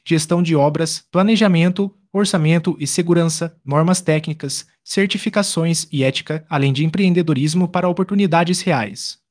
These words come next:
Está pronto para transformar ideias em obras seguras, duráveis e sustentáveis, com visão de projeto, responsabilidade social e competência técnica.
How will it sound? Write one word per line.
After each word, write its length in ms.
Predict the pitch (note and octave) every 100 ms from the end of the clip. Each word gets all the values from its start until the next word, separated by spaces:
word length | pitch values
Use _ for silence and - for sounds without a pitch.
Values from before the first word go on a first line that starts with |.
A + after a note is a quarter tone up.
| _ _
Está 160 | -
pronto 340 | B2 F3 F#3+ G3
para 220 | G3+ G3
transformar 580 | G3 G#3+ G3 F#3+ E3 F3+
ideias 360 | D#3+ E3 F3
em 100 | D#3
obras 320 | C3 E3+ F#3 F#3
seguras, 580 | F3+ D3 F3 F#3+ F#3+ _
duráveis 480 | D3+ E3+ E3+ F3+ F3+
e 100 | E3+
sustentáveis, 880 | E3 G#3+ - A3+ D#3 A2+ G2+ A#2+ - _
com 160 | - F#3
visão 340 | G3 D3+ F3
de 120 | F#3+
projeto, 600 | G3+ G#3 D3+ D#3 D#3 F3 _ _
responsabilidade 920 | E3+ D#3 F#3 F3+ G#3+ G3 G#3+ E3 F3 G3
social 580 | A3+ A3 G3 E3+ F3+ -
e 80 | E3+
competência 640 | - A3+ A3 F#3 F#3 A3
técnica. 640 | G#3+ C#3+ C3+ B2 - -